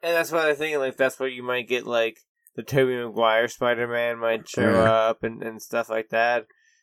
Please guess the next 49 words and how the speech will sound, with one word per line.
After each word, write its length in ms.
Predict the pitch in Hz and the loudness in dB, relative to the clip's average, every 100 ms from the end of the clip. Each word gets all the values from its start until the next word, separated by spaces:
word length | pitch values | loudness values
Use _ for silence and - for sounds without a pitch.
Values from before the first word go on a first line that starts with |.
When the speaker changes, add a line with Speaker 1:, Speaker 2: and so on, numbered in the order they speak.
| - | -12
Speaker 1:
And 200 | 123 131 | -10 -8
you 100 | 131 | -2
know 240 | 127 135 | 4 4
they 120 | 131 120 | 4 2
gotta 180 | 120 113 | 0 0
be 120 | 120 | -2
some 180 | 110 101 | -6 -6
Bruce 240 | 117 107 | -6 -6
Campbell 500 | - 113 120 107 104 | -6 -6 -4 -4 -4
in 80 | 101 | -6
there. 420 | 104 101 107 110 _ _ _ - | -6 -4 -4 -6 _ _ _ -8
Speaker 2:
Better 160 | 110 95 | -6 -4
not 100 | 85 | -4
be 220 | 80 73 | -2 -2
a 40 | |
fucking 300 | 62 92 73 | -4 -8 -8
Andrew 240 | 82 82 60 57 | -10 -10 -12 -8
Garfield. 520 | 76 87 55 57 - _ _ - | -6 -6 -8 -14 -16 _ _ 2
Speaker 1:
Well, 140 | 147 | 4
that's 260 | 147 156 - | 6 4 2
just 180 | 143 120 | -2 -2
the 60 | 117 | 0
talk, 300 | 131 123 - | 2 2 0
too, 180 | 131 | -2
like, 200 | 120 107 | 0 0
having 300 | - 117 107 | 2 0 0
them 180 | 110 110 | -2 0
all 460 | 107 107 107 104 104 | 2 2 0 -2 -6
Speaker 2:
What 80 | 123 | -4
if 60 | |
Speaker 1:
come 80 | 113 | 0
Speaker 2:
they 40 | 120 | 0
just 140 | 107 | 2
Speaker 1:
together. 160 | 107 98 | 2 2
Speaker 2:
replace 300 | 98 98 101 | 0 -2 -4
Andrew 260 | 92 92 | -6 -8
Garfield? 540 | 92 92 92 98 98 110 _ _ _ _ _ _ _ | -6 -6 -6 -8 -12 -14 _ _ _ _ _ _ _
Speaker 1:
Well, 160 | 165 180 | 4 8
what 180 | 190 240 | 8 8
if 80 | 247 | 6
they 140 | 240 233 | 4 4
just 180 | 220 | 4
have 180 | 185 180 | 6 6
him 200 | 170 147 | 4 -4
just 180 | 131 127 | -4 -2
without 240 | 131 139 | 4 6
his 160 | 123 101 | 4 0
mask 420 | 117 113 117 - | 2 2 2 -2
off? 440 | 87 101 107 - | -6 -4 -6 -8